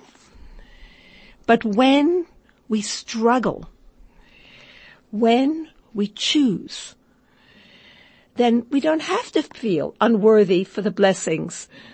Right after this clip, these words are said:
that God bestows upon the, upon us. And those blessings are endless. We have to just stop and think. Just work backwards. Not to see what's missing,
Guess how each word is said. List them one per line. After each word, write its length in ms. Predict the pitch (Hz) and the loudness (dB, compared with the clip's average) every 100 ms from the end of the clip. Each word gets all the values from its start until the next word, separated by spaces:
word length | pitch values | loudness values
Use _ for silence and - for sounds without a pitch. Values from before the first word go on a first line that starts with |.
| - | -6
that 160 | 202 | -4
God 320 | - 190 175 - | 0 0 0 -2
bestows 500 | 185 - 185 180 175 | -4 0 2 2 -4
upon 360 | - 175 160 | -6 -4 -4
the, 180 | - - _ | -4 -8 _
upon 380 | 190 - 185 160 | -8 -4 -4 -4
us. 180 | 165 - - - - - - | -6 -12 -20 -16 -14 -12 -6
And 100 | 220 | 0
those 160 | 254 - | 2 0
blessings 480 | 240 247 294 247 | -2 -2 -2 -2
are 160 | 262 262 | -2 -2
endless. 600 | 254 247 254 233 175 - | -2 -2 0 -2 -4 -6
We 80 | 214 | -4
have 140 | 214 226 | -4 -4
to 100 | 240 | -6
just 220 | 240 233 | -6 -8
stop 460 | - - 247 254 - | -8 -2 -2 -2 -6
and 180 | 269 269 | -4 -4
think. 480 | - 220 165 - - _ - - - - - - - - - - - - - - _ - | -2 -2 -2 -4 -20 _ -20 -20 -20 -20 -20 -20 -20 -20 -20 -20 -20 -20 -20 -20 _ -12
Just 200 | 285 - | -10 -4
work 280 | 277 277 | -4 -4
backwards. 640 | 269 285 311 208 175 - - _ _ _ _ _ - - - - - _ _ _ 247 | -6 -6 -6 -10 -10 -14 -20 _ _ _ _ _ -20 -20 -20 -20 -20 _ _ _ -2
Not 300 | 302 - - | -2 -2 -10
to 100 | 370 | -8
see 220 | - 226 | -4 -2
what's 300 | 196 190 - | -2 -4 -2
missing, 460 | 202 180 226 247 | -2 -2 -4 -4